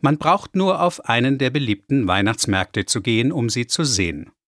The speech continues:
Freilich muss es einer mit traditionellem Angebot sein, wie beispielsweise der Nürnberger Christkindlesmarkt. Hier gibt es noch Honigkuchen in Hülle und Fülle und in vielerlei Formen zu kaufen. Bekannter sind sie allerdings unter den Namen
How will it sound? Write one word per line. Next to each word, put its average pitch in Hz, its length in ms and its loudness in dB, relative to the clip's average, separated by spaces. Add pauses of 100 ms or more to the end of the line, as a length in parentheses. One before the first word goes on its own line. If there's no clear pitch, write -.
(280)
Freilich 101 600 -2
muss 110 200 0
es 139 140 -2
einer 110 240 0
mit 95 180 -2
traditionellem 98 720 -2
Angebot 95 520 -2
sein, 101 320 0 (320)
wie 101 240 0
beispielsweise 98 960 -2
der 90 140 -2
Nürnberger 101 540 0
Christkindlesmarkt. 95 1080 -2 (720)
Hier 208 260 0
gibt - 220 -8
es 135 120 0
noch - 260 -6
Honigkuchen 117 840 0
in 139 300 -2
Hülle 95 360 0
und 80 180 -10
Fülle 160 360 0 (320)
und 208 220 0
in 120 180 0
vielerlei 107 560 0
Formen 82 480 -2
zu - 140 -6
kaufen. 90 440 -4 (680)
Bekannter 110 560 0
sind 110 220 -2
sie - 160 -6
allerdings 104 460 0
unter 107 220 -2
den 95 200 0
Namen 95 420 2